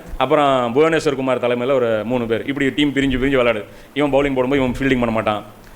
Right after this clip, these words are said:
எப்படி? இவன் அவுட் ஆகி வரும்போது இவன் வரமாட்டான், கீப்பர் இவன் ஆளா இருப்பான், அவன் பின்னாடி பால் போச்சுன்னா போச்சு தான். இந்த மேட்ச் உருப்படுமா இது? இப்படி தான் நம்ம விளையாட்டு இருக்கோம். இவன் டீம்ல இருக்கிறான், அவன் போக மாட்டேன், அவன் பவுலிங் போடுறான்டா, நான் ஏன்டா போகணும்? ரிசர்வ் பண்ணிட்டு உட்காந்துக்குவான்.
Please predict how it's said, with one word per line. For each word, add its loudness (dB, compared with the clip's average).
எப்படி? 0
இவன் 2
அவுட் 2
ஆகி 4
வரும்போது 0
இவன் 0
வரமாட்டான், -2
கீப்பர் 2
இவன் 0
ஆளா 4
இருப்பான், -2
அவன் -6
பின்னாடி 0
பால் 2
போச்சுன்னா -4
போச்சு -2
தான். -2
இந்த 0
மேட்ச் 2
உருப்படுமா -2
இது? -2
இப்படி 2
தான் 2
நம்ம 2
விளையாட்டு 2
இருக்கோம். -6
இவன் 2
டீம்ல 0
இருக்கிறான், 2
அவன் -8
போக -2
மாட்டேன், -10
அவன் -14
பவுலிங் -8
போடுறான்டா, -4
நான் -6
ஏன்டா 0
போகணும்? -6
ரிசர்வ் 0
பண்ணிட்டு 2
உட்காந்துக்குவான். -4